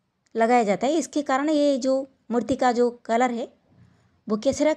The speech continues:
रंग में परिवर्तित हो चुकी है। इसके अलावा ये मंदिर में जो भगवान है, वो सर्वप्रिय मुद्रा में है, यानी कि शयन के मुद्रा में है, आपको देखने को मिलेगा। ये मंदिर भगवान विष्णु के सौ आठ मुख्य मंदिरों में से एक है।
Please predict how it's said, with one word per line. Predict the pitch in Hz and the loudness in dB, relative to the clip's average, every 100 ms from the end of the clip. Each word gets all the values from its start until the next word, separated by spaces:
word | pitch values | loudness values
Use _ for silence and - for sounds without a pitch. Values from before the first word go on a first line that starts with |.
| - | -2
रंग | - 233 220 | -2 0 0
में | 262 - _ _ _ _ _ | -4 -8 _ _ _ _ _
परिवर्तित | 220 208 208 262 | -2 -2 -4 -4
हो | 214 | -4
चुकी | 175 170 180 | -4 -6 -10
है। | 185 _ _ _ _ _ _ _ _ _ _ _ _ _ _ _ _ _ _ _ _ - | -12 _ _ _ _ _ _ _ _ _ _ _ _ _ _ _ _ _ _ _ _ -6
इसके | 247 - 294 | -6 -2 -2
अलावा | 269 277 277 311 - _ - | 0 -2 -2 -6 -10 _ -6
ये | 233 | -2
मंदिर | 233 220 226 254 | 0 0 -2 -2
में | 254 | -2
जो | 233 | -2
भगवान | 185 202 226 202 | 0 0 0 -2
है, | 180 254 - _ _ _ _ | -4 -10 -18 _ _ _ _
वो | 190 | -6
सर्वप्रिय | 208 233 240 - 240 | -4 0 0 0 -2
मुद्रा | 208 165 185 | -4 -4 -2
में | 180 | -2
है, | 277 - _ _ | -4 -8 _ _
यानी | 202 208 | -4 -4
कि | 214 | -4
शयन | 214 240 254 | -4 -2 -2
के | 254 311 - _ | -2 -4 -6 _
मुद्रा | 202 185 180 | -8 -4 -2
में | 202 | -4
है, | 320 _ _ _ _ - | -8 _ _ _ _ -14
आपको | 180 196 | -8 -6
देखने | 196 196 185 | -6 -4 -4
को | |
मिलेगा। | 180 175 202 - | -2 -2 -4 -4
ये | 220 | -4
मंदिर | 214 214 226 247 | 0 0 0 -2
भगवान | 214 220 220 | -2 -2 -2
विष्णु | 202 - 214 | -4 -4 -6
के | 220 | -4
सौ | 214 | -2
आठ | 214 214 | -2 0
मुख्य | 208 202 202 233 | -2 -6 -4 -4
मंदिरों | 214 202 185 | -4 -4 -4
में | 180 | -4
से | 175 240 _ _ - | -6 -10 _ _ -8
एक | 202 202 | -6 -4
है। | 240 339 | -4 -6